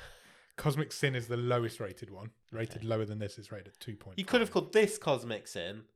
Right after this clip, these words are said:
Speaker 2: and
Speaker 1: Yeah.
Speaker 2: it would have made no difference whatsoever.
Speaker 1: Shall we read about Cosmic Sin?
Speaker 2: Yeah.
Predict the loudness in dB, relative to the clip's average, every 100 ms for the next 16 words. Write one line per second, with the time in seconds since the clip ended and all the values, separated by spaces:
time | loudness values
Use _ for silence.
0 | _ 2 12 12 12 8 4 4 4 6
1 | 6 6 4 2 -2 2 2 4 2 2
2 | -2 -4 -4 -4 0 2 2 2 0 -6
3 | -6 -12 -10 -6 -2 -2